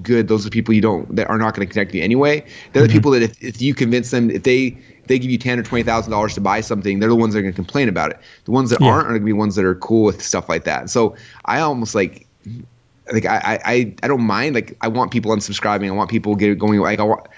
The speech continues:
Speaker 1: that's, that doesn't bother me at all. And in fact, I think it's a good thing because, um, I, I try to weed out all my nightmare clients up front as quick as we can 'cause, um, 'cause life is way too short and there's too many amazing people I wanna work with. And that,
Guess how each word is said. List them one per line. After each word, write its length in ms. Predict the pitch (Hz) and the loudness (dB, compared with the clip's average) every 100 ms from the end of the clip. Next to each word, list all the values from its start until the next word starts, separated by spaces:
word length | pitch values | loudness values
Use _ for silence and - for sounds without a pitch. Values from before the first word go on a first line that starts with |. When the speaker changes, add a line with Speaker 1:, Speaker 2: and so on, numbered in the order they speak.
| - - | -20 -6
Speaker 1:
that's, 320 | 95 123 127 | -2 -2 -4
that 80 | 113 | -2
doesn't 300 | 120 123 110 | 0 0 0
bother 280 | 98 113 135 | 0 0 0
me 120 | 143 | 0
at 40 | |
all. 340 | 73 113 151 135 - | 0 0 -2 -6 -6
And 100 | 110 101 | -2 0
in 40 | 92 | 0
fact, 200 | 107 104 | -2 -2
I 40 | |
think 140 | 107 | -2
it's 100 | 101 | -4
a 60 | 98 | -4
good 220 | 90 117 | 0 0
thing 140 | 113 98 | 0 -2
because, 340 | 95 101 87 - - - - | 0 -2 -2 -10 -20 -20 -10
um, 400 | - 98 95 65 - _ _ | -4 -2 -2 -4 -10 _ _
I, 140 | 95 85 - | -6 -6 -4
I 80 | |
try 160 | 101 151 | -2 0
to 60 | 131 | 2
weed 180 | 120 | 2
out 100 | 120 | 2
all 100 | 110 | 0
my 120 | 104 98 | -2 -2
nightmare 340 | 101 101 101 | -4 -4 -6
clients 400 | - 98 95 95 | -6 -6 -4 -6
up 140 | 90 | -10
front 260 | - 104 104 | -6 -4 -2
as 100 | 85 | -4
quick 220 | - 110 | -4 -2
as 80 | 98 | 0
we 80 | 92 | 0
can 380 | 107 101 110 110 | 0 0 0 0
'cause, 320 | 104 87 95 - - - - | 0 -2 -8 -20 -20 -12 -4
um, 440 | 92 90 85 85 95 - - - - - - | -2 0 0 -4 -8 -14 -12 -10 -10 -12 -10
'cause 380 | - 104 87 - - - | -2 0 -2 -8 -8 -2
life 260 | 82 101 | 0 -2
is 100 | 92 | -2
way 120 | 98 | -2
too 160 | 92 107 | 0 0
short 260 | - 98 98 | 0 0 0
and 60 | |
there's 80 | 95 | -2
too 140 | - 107 | 0 0
many 100 | 92 | 2
amazing 380 | 92 95 92 | 2 2 0
people 160 | 90 90 | -2 -2
I 20 | |
wanna 140 | 87 82 | 0 2
work 200 | 92 90 | 0 0
with. 140 | 85 | 0
And 100 | 92 | 0
that, 220 | 87 - | -2 -4